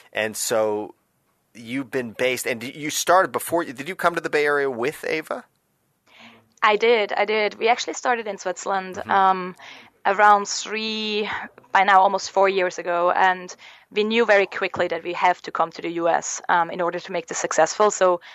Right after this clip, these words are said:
Speaker 2: I moved, I think, after two months or so I, in the company, I moved to the Bay Area.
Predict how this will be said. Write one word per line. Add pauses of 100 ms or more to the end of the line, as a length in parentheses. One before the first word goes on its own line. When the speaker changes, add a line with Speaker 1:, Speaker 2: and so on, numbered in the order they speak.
(140)
Speaker 2:
I
moved,
I
think,
after
two
months
or
so
I, (220)
in
the
company,
I
moved
to
the
Bay
Area.